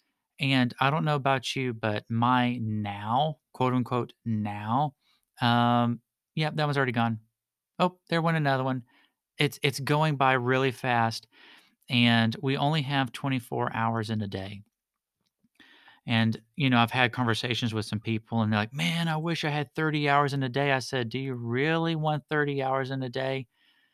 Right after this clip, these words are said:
Because our world and our society would find a way to, um, block, to fill that other six hours. And it'll be another six hours in a day that you have to, uh, work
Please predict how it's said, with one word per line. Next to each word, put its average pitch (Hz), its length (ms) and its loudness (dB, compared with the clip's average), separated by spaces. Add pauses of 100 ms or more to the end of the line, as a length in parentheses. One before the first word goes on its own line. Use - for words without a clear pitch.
(300)
Because 120 640 0
our 139 200 8
world 131 480 4
and 120 80 2
our 120 120 2
society 127 580 -2
would 110 180 -2
find 120 440 -2
a 151 80 -2
way 113 500 -4 (640)
to, 127 640 0
um, 110 440 0
block, 131 640 4 (320)
to 113 640 0
fill 135 600 -2
that 120 260 -4
other 127 280 0
six 113 360 -6
hours. 107 560 -10 (640)
And 110 380 0
it'll 120 180 0
be 117 140 2
another 117 520 2
six - 320 -4
hours 117 340 2
in 113 120 -2
a 104 80 -4
day 110 260 0
that 104 220 -8
you 110 80 -4
have 107 260 -2 (140)
to, 110 360 -2 (600)
uh, 101 180 -8
work 147 540 -2